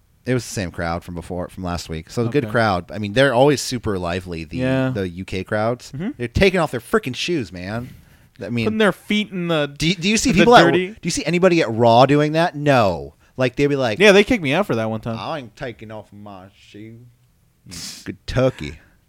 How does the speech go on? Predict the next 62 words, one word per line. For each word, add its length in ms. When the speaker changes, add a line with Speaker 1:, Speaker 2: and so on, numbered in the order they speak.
Speaker 1:
It's 140
Kentucky." 840
Speaker 2:
Well, 240
first 280
of 80
all, 140
Raw 220
was 120
at 80
Providence, 400
Rhode 180
Island 500
on 160
Monday. 400
Speaker 1:
Well, 120
I'm 100
talking 160
about 160
the 60
time 180
when 140
they 100
were 80
in 80
Kentucky. 480
Have 140
they 100
ever 140
been 140
in 60
Kentucky? 380
Speaker 2:
<clears throat> 220
Don't 160
they 120
never 320
actually 360
acknowledge 560
the 160
sh-, 180
the, 440
the 140
cities 340
that 140
they're 120
actually 400
in 460
Speaker 1:
Unless 360
it's 40
Speaker 2:
on 140
Speaker 1:
a, 40
Speaker 2:
the 60
show? 400
Speaker 1:
unless 300
it's 80
a 60
big 260
show. 340
Speaker 2:
Unless 300
it's 80
a 80
big 240
city. 400